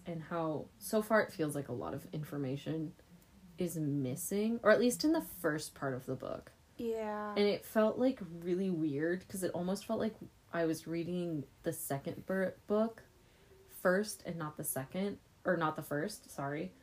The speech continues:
Speaker 1: Um, and it just kinda, like, it felt really weird, and a lot of things moved really, really fast. So I feel like the first, like, raccoon inc-, incident could have been, like,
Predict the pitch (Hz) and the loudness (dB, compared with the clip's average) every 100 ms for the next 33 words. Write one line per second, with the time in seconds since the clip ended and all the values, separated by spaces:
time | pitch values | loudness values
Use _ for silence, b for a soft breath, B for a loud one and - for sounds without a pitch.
0 | B B - - 202 185 170 143 - 180 | B B -10 0 2 4 2 0 -4 -10
1 | - _ _ - - - - _ - 196 | -16 _ _ -20 -20 -20 -20 _ 0 2
2 | 180 160 - - 214 - 233 - - 262 | 4 0 -2 0 0 0 -2 -2 -2 0
3 | 320 269 214 - B B B - - 233 | 2 2 0 -8 B B B -8 -2 -2
4 | - 233 - - - - - 226 247 262 | 2 0 0 -14 -14 -14 -2 2 4 2
5 | 226 240 247 190 196 202 202 196 180 180 | 0 2 2 4 4 4 2 2 2 2
6 | 190 214 220 220 202 170 160 - - - | 2 2 2 2 2 0 -2 -10 -18 -12
7 | 170 180 185 185 175 170 151 - - - | -6 2 4 6 6 6 4 2 -4 -6
8 | - - - - - b b b - - | -8 -10 -10 -16 -20 b b b -8 4
9 | 208 202 214 214 214 185 - 175 180 - | 4 4 4 2 2 -2 2 0 0 -2
10 | 190 160 156 135 - - 156 160 175 180 | -2 0 0 -2 -2 -2 -2 0 -4 -6
11 | - - - 180 185 185 180 - 170 156 | -10 -10 -4 -4 -2 -2 -2 -2 0 0
12 | 147 139 120 123 | 0 0 0 -4